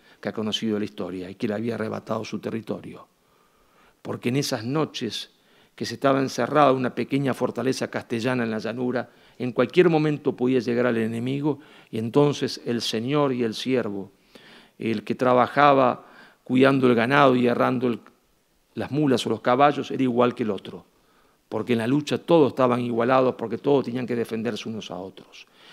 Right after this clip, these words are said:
Todos eran valientes y generosos. Entonces ese pueblo acompañó la decisión de Isabel.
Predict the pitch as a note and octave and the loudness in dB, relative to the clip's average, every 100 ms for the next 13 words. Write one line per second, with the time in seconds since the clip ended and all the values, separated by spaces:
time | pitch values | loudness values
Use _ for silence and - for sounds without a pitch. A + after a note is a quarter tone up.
0 | - - F3+ E3 D3 C3+ C3+ F3 F3 C3+ | 2 10 10 10 8 4 2 0 0 -2
1 | - - G#2+ G#2 G2+ - - - - _ | -4 -6 -4 -4 -6 -10 -16 -18 -20 _
2 | _ _ _ _ - G#2 G#2+ C#3+ - B2 | _ _ _ _ -12 -8 -2 -2 0 -2
3 | C3+ C#3 - C3 B2+ B2 A#2 A#2+ G#2+ G#2 | -2 -2 -2 0 2 2 0 0 -4 -4
4 | G#2 C#3 C3+ G#2 G#2 - G#2 - G#2+ G#2 | -4 -2 -2 -2 -4 -4 -6 -4 -4 -4
5 | G2+ - F2+ F#2 E2+ | -6 -8 -8 -10 -14